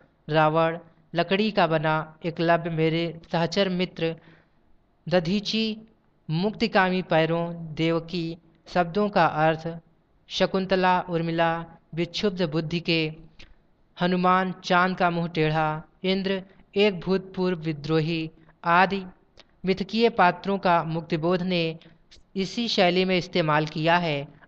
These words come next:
अंधेरे में अजीगर्त प्रसंग का भी इसी रूप में उपयोग हुआ है। काव्यनायक पागल ने आत्मभर्तसना परक तथा आत्मोद्बोधमय गीत से व्याकुल होकर स्वयं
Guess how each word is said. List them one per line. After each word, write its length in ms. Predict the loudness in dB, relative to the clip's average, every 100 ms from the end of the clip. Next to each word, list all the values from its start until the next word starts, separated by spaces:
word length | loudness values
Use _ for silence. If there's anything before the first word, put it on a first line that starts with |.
| -2
अंधेरे 360 | 0 2 2
में 240 | 2 0 0
अजीगर्त 580 | -2 -2 0 2 2 0
प्रसंग 400 | -4 -2 -4 0
का 160 | 0
भी 300 | 2 0 -4 -8 -16 _ -8
इसी 220 | -2 0
रूप 220 | 2 2
में 60 | 0
उपयोग 560 | 0 0 0 0 -2 -10 -6
हुआ 240 | 2 4
है। 200 | 4 2 -2 -4 -16 -20 _ _ 4
काव्यनायक 640 | 6 6 4 2 4 2 4
पागल 280 | 4 4 2
ने 240 | 2 -2 -4 -14 _ 2
आत्मभर्तसना 1000 | 2 2 -2 0 0 2 0 0 0 0
परक 440 | 2 2 2 -2 -10 -6
तथा 260 | -2 2 2 0 -4 -16 -2
आत्मोद्बोधमय 1000 | 0 0 0 -2 -2 0 0 0 0 0
गीत 360 | -2 -4 -6 -4
से 140 | -4
व्याकुल 400 | 2 2 2 0
होकर 260 | 0 2 0
स्वयं 420 | 0 2 2 0